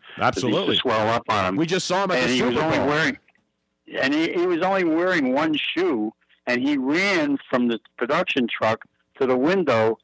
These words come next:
Speaker 2: and just got the bet in, in time.
Speaker 1: <laughs>
Speaker 2: And we, and, and, and we won. <laughs> He was barefoot in one foot.
Speaker 1: Wow.
Speaker 2: But anyway, I, I asked Kenny, s-, now every time Kenny sees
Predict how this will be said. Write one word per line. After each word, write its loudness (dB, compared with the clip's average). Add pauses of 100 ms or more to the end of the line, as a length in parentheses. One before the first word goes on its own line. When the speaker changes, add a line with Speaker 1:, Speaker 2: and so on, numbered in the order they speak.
(220)
Speaker 2:
and 0
just -2
got 0
the -2
bet 0
in, 2
in 2
time. 0
Speaker 1:
<laughs> -12
Speaker 2:
And 0
we, 0
and, 0
and, 0
and 0
we 0
won. -2 (640)
<laughs> 2 (280)
He 2
was 2 (140)
barefoot 2
in -2
one 2 (120)
foot. 2 (260)
Speaker 1:
Wow. 0
Speaker 2:
But 0
anyway, 0 (220)
I, -2
I 0
asked -2
Kenny, 0
s-, -2
now 0
every 0
time -2
Kenny 0 (160)
sees 0